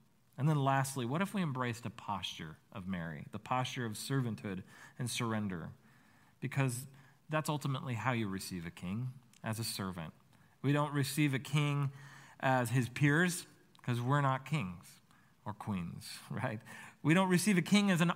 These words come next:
auditor to say, "Well, let me check you out,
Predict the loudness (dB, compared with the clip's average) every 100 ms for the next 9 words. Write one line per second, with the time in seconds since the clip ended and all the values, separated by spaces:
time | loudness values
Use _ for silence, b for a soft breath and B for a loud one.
0 | 6 6 6 2 -2 -4 -8 -6 -2 -2
1 | 0 0 0 0 0 0 0 0 0 0
2 | 0 -2